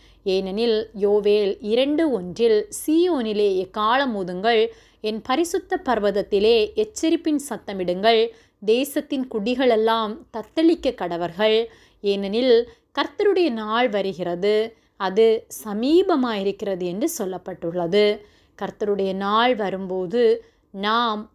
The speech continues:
அவருடைய வருகைக்கு ஆயத்தமாயிராவிட்டால் நாம்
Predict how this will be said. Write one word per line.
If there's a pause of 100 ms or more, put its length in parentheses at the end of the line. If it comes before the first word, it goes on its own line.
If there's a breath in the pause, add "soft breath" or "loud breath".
அவருடைய
வருகைக்கு (120)
ஆயத்தமாயிராவிட்டால் (320 soft breath)
நாம்